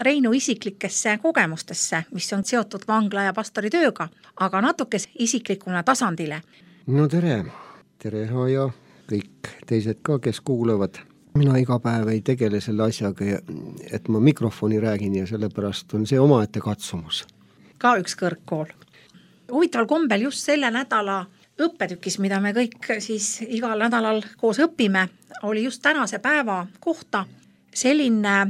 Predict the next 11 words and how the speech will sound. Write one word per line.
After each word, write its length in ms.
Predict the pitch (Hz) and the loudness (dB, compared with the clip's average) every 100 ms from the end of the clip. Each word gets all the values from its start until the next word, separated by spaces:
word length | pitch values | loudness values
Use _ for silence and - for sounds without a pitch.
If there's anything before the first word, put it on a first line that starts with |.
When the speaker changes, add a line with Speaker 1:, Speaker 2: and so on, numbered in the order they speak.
| 196 - | -2 -2
Speaker 1:
võrdlus, 460 | 302 349 190 180 - | 2 2 0 -6 -10
et 120 | - 190 190 | -10 -10 -6
mida 180 | 226 240 | -2 2
mina 220 | 277 247 | 4 4
ennem 220 | 254 208 | 4 0
ei 60 | 185 | 2
teadnud, 440 | 247 180 160 151 - - - - | 2 2 -4 -14 -18 -20 -20 -4
et 220 | 202 202 | -4 -2
see 180 | - 262 | 0 2
sõna 280 | 311 330 240 196 | 2 4 2 2
kiusatus 720 | 285 302 240 165 - 196 - | 4 4 2 -2 -6 -14 -14